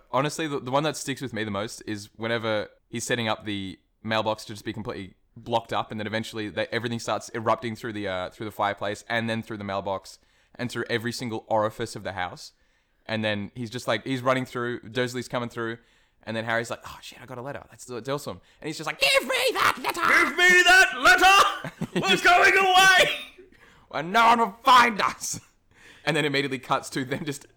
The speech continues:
Speaker 1: literally in the
Speaker 2: On a
Speaker 1: middle of nowhere.
Speaker 2: lighthouse in the middle of nowhere.
Speaker 1: Like, an, an, an incredibly raging storm as well.
Speaker 2: It was, yeah. He, him and, I can't remember the actor's name or the actress's name that plays, uh, Petunia, but they're
Speaker 1: Mm.
Speaker 2: both fantastic, even though Petunia has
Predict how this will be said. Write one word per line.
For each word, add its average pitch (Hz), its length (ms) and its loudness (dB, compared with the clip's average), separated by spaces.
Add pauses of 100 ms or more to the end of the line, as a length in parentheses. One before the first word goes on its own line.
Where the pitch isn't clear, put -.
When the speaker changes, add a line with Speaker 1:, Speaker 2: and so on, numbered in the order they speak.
(140)
Speaker 1:
literally 185 640 -2
in 170 60 -4
the 226 60 2
Speaker 2:
On 233 100 2
a 208 40 2
Speaker 1:
middle 196 120 4
of 190 100 4
nowhere. - 180 0
Speaker 2:
lighthouse - 300 0
in 269 80 2
the 240 80 4
middle 208 360 -2
of 185 160 -2
nowhere. 160 460 -4 (560)
Speaker 1:
Like, 143 240 -4
an, 135 220 -2
an, 135 120 -2
an 139 220 -6
incredibly 139 640 -8
raging 110 500 -6
storm 101 440 -8
as 90 160 -16
well. 92 140 -12
Speaker 2:
It 147 120 -6
was, 135 240 -6
yeah. 117 180 -12 (140)
He, 147 560 -10 (440)
him 160 440 -14 (140)
and, 120 640 -12 (260)
I - 60 -14
can't 156 180 -6
remember 170 160 -8
the 143 100 -6
actor's 120 260 -12
name 113 220 -14
or 131 140 -10
the 127 120 -12
actress's 113 340 -16
name 113 200 -12
that - 100 -18
plays, 107 380 -16 (440)
uh, 110 80 -18
Petunia, 107 640 -16
but 120 160 -14
they're 113 100 -4
Speaker 1:
Mm. 104 60 -8
Speaker 2:
both 127 240 -8
fantastic, 117 440 -14
even 127 140 -10
though 139 80 -10
Petunia 131 320 -16
has 117 200 -14